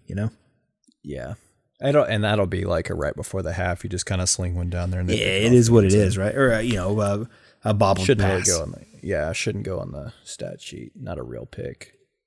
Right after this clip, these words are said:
Speaker 2: Fluke of, it's a fluke pick. All right, who do you have scoring the, uh, first tutty of the year for the Tigs?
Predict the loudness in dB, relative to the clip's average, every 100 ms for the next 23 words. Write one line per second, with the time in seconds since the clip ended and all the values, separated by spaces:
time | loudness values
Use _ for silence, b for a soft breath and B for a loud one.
0 | _ _ -14 -6 -6 -6 -10 -8 -6 -6
1 | -8 -10 -10 -10 -14 -14 -16 _ _ _
2 | _ _ _ _ _ _ _ _ _ -2
3 | -2 2 4 6 6 4 2 0 2 2
4 | 2 2 2 0 0 -2 -2 -2 0 0
5 | 0 0 -2 -4 -8 -6 -4 -6 -10